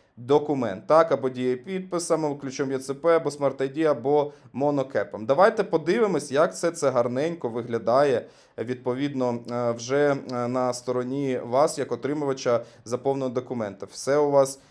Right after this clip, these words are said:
е, ім'я, все, як я записував, кількість днів, дата у вас стоїть, дата, підпис, Лежанін. Тобто всі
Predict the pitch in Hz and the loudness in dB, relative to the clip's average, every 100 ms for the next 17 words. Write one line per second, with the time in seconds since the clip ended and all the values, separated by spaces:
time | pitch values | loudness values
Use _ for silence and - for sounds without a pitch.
0 | _ - 123 - 139 123 117 120 120 107 | _ -4 -4 -2 -4 -2 2 4 4 2
1 | - - 147 143 139 139 135 135 127 120 | -2 -2 0 0 0 0 0 -4 -6 -6
2 | 117 107 104 143 147 147 139 117 120 127 | -6 -6 -8 -10 -8 -8 -8 -8 -6 -4
3 | 117 95 95 120 131 123 117 113 113 - | -4 -6 0 4 4 2 0 -2 -4 -6
4 | 107 107 92 123 131 123 113 - 143 135 | -8 -6 0 4 4 4 -4 -4 -4 -4
5 | - 113 117 - _ - 120 135 143 139 | -6 -10 -10 -18 _ -2 0 2 4 4
6 | 120 113 127 127 139 131 - _ _ - | 2 -2 -2 0 2 2 -2 _ _ -12
7 | - 180 196 156 | -8 -6 -2 -4